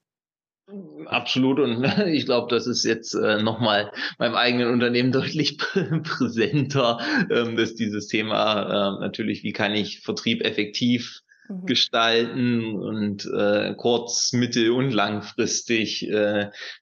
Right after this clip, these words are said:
Speaker 1: handeln. Ich sag mal, da hat natürlich eine S A P oder große Unternehmen, auch wenn da natürlich auch Quartalszahlen und Co. wichtig sind, aber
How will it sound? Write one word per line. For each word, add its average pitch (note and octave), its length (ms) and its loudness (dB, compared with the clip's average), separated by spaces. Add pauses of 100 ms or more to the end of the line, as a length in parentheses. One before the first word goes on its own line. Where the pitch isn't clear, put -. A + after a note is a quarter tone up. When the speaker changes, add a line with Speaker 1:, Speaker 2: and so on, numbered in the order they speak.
(120)
Speaker 1:
handeln. A2+ 640 2
Ich - 140 -8
sag - 160 -8
mal, G2+ 140 -2
da G#2 200 0
hat G#2 140 -2
natürlich A2 400 -6
eine G#2 120 -2
S G#2 140 -6
A A2 60 0
P A2 280 2
oder G#2+ 160 2
große G#2+ 360 -2
Unternehmen, G#2+ 520 -2
auch G2+ 180 -4
wenn G2+ 200 -2
da G#2 460 -2
natürlich G#2 380 -4
auch - 220 0
Quartalszahlen A2 960 0
und G2+ 140 -12
Co. G#2 180 0
wichtig A2+ 440 -4
sind, A#2 280 0
aber G2+ 420 0